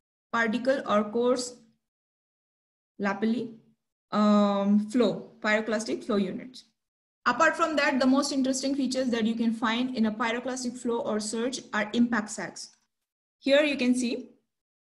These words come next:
this kind of feature or this kind of, um, observation, or how you can say, oh, feature.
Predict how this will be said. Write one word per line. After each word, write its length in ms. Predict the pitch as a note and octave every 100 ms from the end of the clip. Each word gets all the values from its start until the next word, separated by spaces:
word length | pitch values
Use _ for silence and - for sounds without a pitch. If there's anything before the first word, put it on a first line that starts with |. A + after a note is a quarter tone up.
| _ _
this 480 | G#3 B3+ B3+ - - _ _ _ _
kind 200 | B3 A#3+
of 140 | A3+
feature 400 | - B3 - A3 G#3
or 720 | F#3+ F#3+ F#3+ F#3+ F#3 F#3 G3 - _ _ -
this 160 | A3
kind 280 | A3+ A3+ A3+
of, 280 | A#3 - -
um, 540 | G3+ F#3+ F#3 F#3 G#3 - _ _ _ _ _ _ _ _ _
observation, 720 | D#3+ G#3 A#3 A#3+ A#3+ C4 A#3 - - - _
or 460 | G3+ F#3+ F#3+ F#3 G3+ G#3+ - -
how 100 | A3
you 100 | G#3
can 140 | G3
say, 120 | - -
oh, 160 | A3
feature. 400 | A3 D4 - F3+